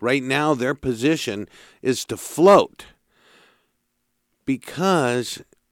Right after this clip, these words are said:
when the Fed cuts the interest rates that day, rates tend to tick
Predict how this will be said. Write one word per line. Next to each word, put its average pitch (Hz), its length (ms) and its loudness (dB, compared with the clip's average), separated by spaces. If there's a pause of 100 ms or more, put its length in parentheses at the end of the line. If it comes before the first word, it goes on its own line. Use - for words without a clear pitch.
(1160)
when 131 580 -4 (360)
the 110 140 -12
Fed 165 500 -4
cuts - 400 -8
the 104 220 -8
interest 131 520 -6
rates 85 380 -6
that 113 460 -6
day, 135 460 -2 (2250)
rates 107 440 -4
tend 95 500 -8
to 98 120 -12
tick - 380 -14